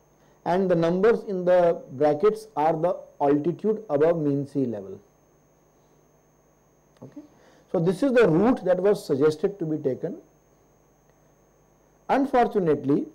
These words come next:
from a height of three fifty-six meters, if you want to go to Yamunotri, which is three hundred, three two three five meters,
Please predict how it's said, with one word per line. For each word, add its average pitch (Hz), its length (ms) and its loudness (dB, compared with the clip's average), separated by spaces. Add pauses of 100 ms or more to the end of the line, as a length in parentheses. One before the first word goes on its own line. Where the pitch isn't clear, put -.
(540)
from 247 240 0
a 240 80 2
height 190 320 0
of 240 180 2
three 226 160 2
fifty-six 214 640 -4
meters, 147 600 0 (640)
if 165 200 -6
you 220 60 2
want 214 320 2
to 254 80 0
go 202 180 6
to 202 380 4
Yamunotri, 175 540 0
which 170 180 -2
is 196 140 -2
three 196 260 -2
hundred, 190 480 0
three 175 160 -2
two 196 220 -2
three 170 160 -4
five 175 220 0
meters, 135 520 -2